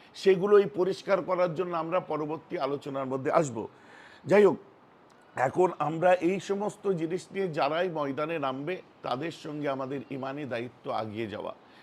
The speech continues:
কারণ এটাকে বিশেষ করে জনসাধারণের মধ্যে আমাদের বলা যে এটাকে খুব ছোট করে নিলে হবে না। আপনি ভাবছেন ওয়াকফ কি, ওয়াকফ কি?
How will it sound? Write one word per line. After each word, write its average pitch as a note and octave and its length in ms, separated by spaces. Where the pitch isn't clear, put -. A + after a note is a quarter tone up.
কারণ E3 340
এটাকে F#3 680
বিশেষ C3+ 460
করে F3+ 280
জনসাধারণের F3+ 840
মধ্যে D#3+ 300
আমাদের C#3+ 360
বলা B2+ 380
যে D#3 180
এটাকে F#3 380
খুব G#3 280
ছোট F#3+ 260
করে G#3 260
নিলে F#3+ 240
হবে C#3+ 260
না। G#2 140
আপনি G3 340
ভাবছেন G#3 480
ওয়াকফ F#3+ 320
কি, G3 100
ওয়াকফ E3+ 340
কি? - 180